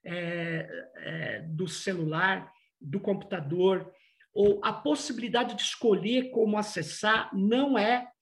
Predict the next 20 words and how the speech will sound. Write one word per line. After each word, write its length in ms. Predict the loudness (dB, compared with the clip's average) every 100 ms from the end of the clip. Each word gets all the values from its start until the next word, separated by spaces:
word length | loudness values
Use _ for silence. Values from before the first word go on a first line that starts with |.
| _ _ _ -6
na 180 | -4
verdade, 720 | -2 -2 -2 -2 -2 -4 -8 -6
uma 260 | 0 2 2
realidade 720 | 0 0 0 -2 -4 -4 -4
no 100 | -4
Brasil, 580 | -4 -6 -4 -6 -6 -14 _ _ _ -20 -20 _
né? 320 | -2 -2 -2 -6
Se 180 | -12
você 240 | -8 -6 -6
pegar 360 | -4 0 0
na 120 | 0 -2
classe 300 | -4 -8 -8
social, 840 | -10 -10 -6 0 0 0 -4 -14 -10
isso 240 | -8 -8
fica, 560 | -10 -4 -2 0 -4 -8 _ _ _
é, 640 | -12 -8 -6 -4 -4 -4 -4
esse 260 | -4 -4 0
mesmo 480 | 2 4 2 0 0
número 340 | 0 0 0
analisado 760 | -2 -2 -2 -2 0 0 -2